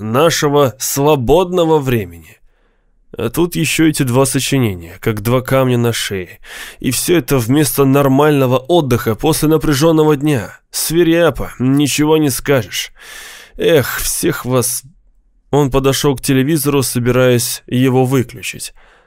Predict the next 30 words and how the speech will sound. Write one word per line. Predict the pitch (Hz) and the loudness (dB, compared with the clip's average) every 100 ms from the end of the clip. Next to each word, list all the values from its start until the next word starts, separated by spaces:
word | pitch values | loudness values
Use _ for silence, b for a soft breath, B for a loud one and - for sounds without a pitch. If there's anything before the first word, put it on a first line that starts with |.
| b - | b -2
Но | 127 127 | 2 2
тут | 120 127 139 | 0 -2 0
же | 139 151 | 0 2
загорелся | 131 123 120 123 120 127 | 2 2 4 2 2 -2
красный | 117 120 120 - 123 | 0 2 2 0 -2
предупредительный | 123 120 120 117 123 127 127 | 0 0 0 -2 -2 0 0
сигнал. | 120 131 139 139 104 - _ | 0 -2 0 0 -2 -10 _
Чьен | - 143 151 156 | -4 0 2 2
ещё | 143 139 156 | 0 0 0
не | 147 151 | 2 2
имел | 151 127 | 4 2
права | 113 127 123 | 2 2 2
выключить | 120 135 135 127 131 - | 2 0 -2 -2 -2 -2
приёмник. | 139 135 90 85 - - B B B - | 0 0 -2 -8 -18 -20 B B B -2
«Нас | 123 123 120 - | 2 2 0 -4
погубит | 127 123 160 165 160 - | -6 -2 0 2 0 0
прослушивание | 127 135 - 185 - 156 160 160 156 | -2 0 0 -2 0 0 2 2 2
речей | 156 - 147 | 2 0 0
вождя», | 139 135 113 123 101 85 _ | 2 0 0 0 0 -6 _
подумал | - 120 123 120 117 - | -4 0 2 2 0 -2
он. | 101 85 B B B | -4 -6 B B B
«Хотя | - 185 185 | -2 2 2
бы | 160 | 4
на | 175 175 | 4 2
миг | 185 220 180 120 | 2 2 0 -4
освободиться | 110 120 117 131 151 - | -4 -2 0 0 0 0
от | 135 - | -2 0
треска | 147 160 - 135 | 0 2 0 -4
штампованных | - 131 123 110 135 131 120 - | -4 -2 -2 0 0 2 0 -2
проповедей, | 143 165 120 104 92 85 | 0 0 0 -6 -8 -14